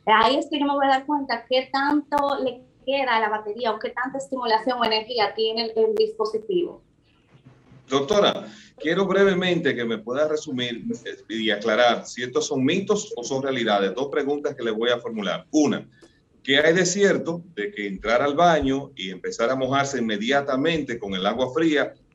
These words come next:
Speaker 2: puede provocar un infarto? Y la segunda es, en el caso de los hombres que son hipertensos y toman medicación para con-, mantener la presión controlada, la tensión arterial controlada,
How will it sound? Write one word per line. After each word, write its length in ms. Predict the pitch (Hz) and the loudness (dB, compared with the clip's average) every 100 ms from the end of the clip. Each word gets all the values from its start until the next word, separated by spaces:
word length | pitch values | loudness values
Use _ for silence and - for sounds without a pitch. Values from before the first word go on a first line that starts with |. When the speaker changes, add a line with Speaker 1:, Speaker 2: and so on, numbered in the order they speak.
| _ | _
Speaker 2:
puede 200 | 131 143 | 2 4
provocar 460 | 143 131 120 123 123 | 4 0 2 2 0
un 100 | 117 | -2
infarto? 480 | 113 90 - - - | -4 -6 -8 -14 -8
Y 60 | 98 | -2
la 120 | 113 | -2
segunda 580 | - 123 170 175 143 101 | -2 0 0 2 2 2
es, 240 | 78 - _ _ _ _ _ _ - | -2 -8 _ _ _ _ _ _ -16
en 120 | 85 | -8
el 60 | |
caso 320 | - 135 160 175 | -2 -2 0 2
de 80 | |
los 180 | 165 160 | 2 0
hombres 480 | 175 165 135 127 - - | 0 0 0 -4 -10 -12
que 140 | 87 | -10
son 180 | 87 120 | -8 -6
hipertensos 840 | 127 135 127 165 160 139 127 123 - | -4 -4 0 0 0 -2 -8 -10 -14
y 80 | 87 | -10
toman 320 | 101 117 117 | -4 -2 -4
medicación 600 | - 107 107 104 135 135 | -4 -4 -4 -4 -2 -2
para 320 | 113 104 95 85 - | 0 0 0 -4 -8
con-, 200 | 95 92 | -10 -8
mantener 400 | 95 95 95 101 | -8 -8 -4 -2
la 120 | 123 120 | 0 0
presión 420 | 117 - 123 123 | -2 -2 -4 -4
controlada, 600 | 123 127 170 185 160 147 | -4 -2 0 2 2 0
la 140 | 104 | -4
tensión 260 | 98 104 107 - | -8 -12 -8 -8
arterial 380 | 104 110 117 | -6 -4 -4
controlada, 540 | 135 131 180 185 156 | -4 -4 0 2 2